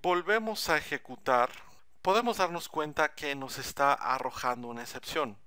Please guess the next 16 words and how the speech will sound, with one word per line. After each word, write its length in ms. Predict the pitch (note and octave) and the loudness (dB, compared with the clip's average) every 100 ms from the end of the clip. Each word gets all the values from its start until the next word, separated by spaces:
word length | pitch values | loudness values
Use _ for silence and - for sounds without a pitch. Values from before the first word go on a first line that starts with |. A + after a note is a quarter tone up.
| - | -8
Esta 500 | C#3+ C#3+ - E3 D#3 | -4 -4 0 4 4
excepción 800 | C#3+ - C3+ - D#3 D3 C#3+ D3 - | 4 -2 -6 -2 0 0 -2 -10 -10
nos 380 | C3 C3 - | -4 -4 -6
indica 600 | B2+ B2 C#3 C3 D3 E3+ | -12 -12 -12 0 4 4
en 120 | D#3 B2+ | 2 -6
el 100 | A#2+ | -4
texto 440 | C3 - - D3+ | -4 -4 -8 -6
que 340 | - B2+ C#3+ - - - - - - | 0 0 0 -4 -20 -20 -20 -20 -8
ya 200 | - E3 | 2 4
existe 640 | E3 - E3+ E3+ - C3 | 4 -2 -6 -6 -4 -6
mi 140 | B2 B2 | -6 -4
tarea, 480 | - C3+ D#3 G#2+ - - - - - | 2 4 4 0 -4 -20 -20 -20 -16
y 120 | - D#3 | -2 -2
es 140 | E3 | 0
que 100 | E3 | -4
efectivamente 760 | - C#3+ D3+ D3 C#3+ C#3+ C3 | -6 -8 -4 -2 -2 -4 -6